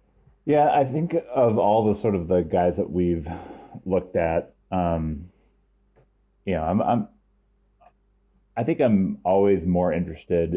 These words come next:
in looking at a guy that you don't know what his ceiling is versus a guy who you've already kind of seen his ceiling. So,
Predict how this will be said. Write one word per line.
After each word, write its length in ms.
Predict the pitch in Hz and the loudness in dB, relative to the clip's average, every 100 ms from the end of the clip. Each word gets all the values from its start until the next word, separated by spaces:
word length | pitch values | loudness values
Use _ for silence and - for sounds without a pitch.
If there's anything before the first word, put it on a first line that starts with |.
| - | -4
in 540 | 85 85 80 78 80 - _ _ _ _ _ _ _ - | -2 -2 -4 -6 -10 -18 _ _ _ _ _ _ _ -6
looking 400 | 95 104 117 104 | -4 0 2 4
at 100 | 95 | 2
a 80 | 85 | 0
guy 760 | 80 85 85 85 85 85 87 - _ _ _ _ _ 101 | 0 2 2 2 0 -2 -6 -16 _ _ _ _ _ -6
that 560 | 85 82 82 78 - _ _ _ _ _ | 0 2 2 0 -4 _ _ _ _ _
you 180 | 98 90 | -6 -4
don't 300 | 78 90 104 | -2 -2 -2
know 80 | 113 | -2
what 160 | 143 | 0
his 160 | 147 151 | -2 -4
ceiling 340 | 160 156 156 | -8 -8 -8
is 240 | - - 143 | -6 -6 -2
versus 380 | 101 90 87 87 | -2 -2 -4 -4
a 60 | |
guy 400 | 82 87 87 87 | 0 2 2 2
who 500 | 85 85 85 82 71 - | 0 -2 0 -2 -6 -8
you've 260 | 85 80 | -10 -10
already 240 | - 82 82 | -4 -4 -4
kind 180 | - 82 | -6 -10
of 80 | |
seen 380 | - - 92 85 | -10 -8 -4 -4
his 260 | 82 82 - | -6 -10 -10
ceiling. 420 | - - - - | -12 -12 -12 -14
So, 520 | - 90 87 85 82 | -4 0 2 0 -4